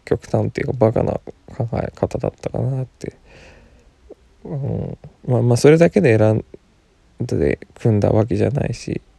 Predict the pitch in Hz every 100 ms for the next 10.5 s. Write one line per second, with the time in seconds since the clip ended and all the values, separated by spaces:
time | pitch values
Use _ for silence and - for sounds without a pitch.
0 | _ - - 117 120 113 120 117 107 101
1 | 113 - - - - - - - - -
2 | 98 - - 131 147 107 101 101 101 -
3 | _ _ _ - - _ _ - _ _
4 | _ _ _ - 104 - 82 - - -
5 | - _ _ - - - - - _ _
6 | _ _ - 156 - - _ _ _ _
7 | _ _ _ _ _ - - _ _ _
8 | - - 139 143 143 147 - 127 - 127
9 | - - - 156 - 135 127 131 135 139
10 | 123 143 139 127 117